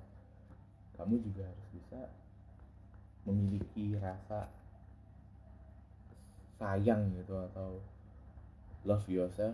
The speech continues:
itu more than other. Eh, mungkin nanti aku akan buka sesi pertanyaan atau sesi sharing di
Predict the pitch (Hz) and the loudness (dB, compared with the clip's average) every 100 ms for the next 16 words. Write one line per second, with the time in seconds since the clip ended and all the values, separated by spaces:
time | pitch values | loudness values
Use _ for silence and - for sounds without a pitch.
0 | 110 110 123 117 113 107 110 101 95 98 | -2 0 0 0 4 8 10 8 6 6
1 | 90 80 - - - - - - - - | 4 2 0 -10 -16 -18 -18 -20 -18 -18
2 | - - - - - - - - - - | -18 -18 -18 -18 -20 -20 -18 -18 -16 -18
3 | - - - - - - - - 95 92 | -18 -20 -20 -20 -18 -18 -16 -6 -4 0
4 | 92 92 92 98 - - - - - - | 0 2 0 -2 -8 -18 -20 -20 -20 -18
5 | - - - - - - - - - - | -18 -16 -16 -18 -18 -18 -18 -18 -18 -20
6 | - - 117 131 165 135 143 143 - 120 | -20 2 6 8 8 8 6 4 2 0
7 | 98 98 98 95 104 95 98 - - 85 | 4 6 6 4 0 -2 -2 -10 -8 -12
8 | 78 - - 87 90 85 92 95 98 82 | -10 -10 -8 -4 -4 -4 -4 -4 -4 -6
9 | 76 82 - 85 87 98 82 85 82 85 | -8 -10 -10 -10 -10 -6 -6 -4 -6 -6
10 | 82 85 85 80 80 | -8 -6 -6 -4 -6